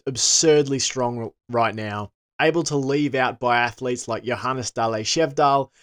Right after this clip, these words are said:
and Vetle Sjostad, uh, Sjostad Christensen and still win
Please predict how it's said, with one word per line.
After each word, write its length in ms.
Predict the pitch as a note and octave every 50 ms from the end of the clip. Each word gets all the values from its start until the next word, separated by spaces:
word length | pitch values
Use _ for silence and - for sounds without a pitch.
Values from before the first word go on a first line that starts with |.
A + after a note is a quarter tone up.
| - - _ _ _ -
and 140 | - B2+ A2+
Vetle 280 | A#2 D3 C#3+ - C3 C3
Sjostad, 640 | B2 - - C#3 C3 C3 - - - A#2+ A#2 A#2 - - -
uh, 80 | A#2 A#2
Sjostad 640 | G#2+ - C#3+ C#3 - - - C3+ B2 A#2+ A2+ -
Christensen 680 | - - E3 D#3 - - F3 D3 - F3 E3 D#3+ D3+ - _ _ _ -
and 100 | C#3+ C#3
still 460 | - - - - - F3+ F#3+ F#3+ F#3
win 240 | D#3 C#3+ A#2+ F#2 E2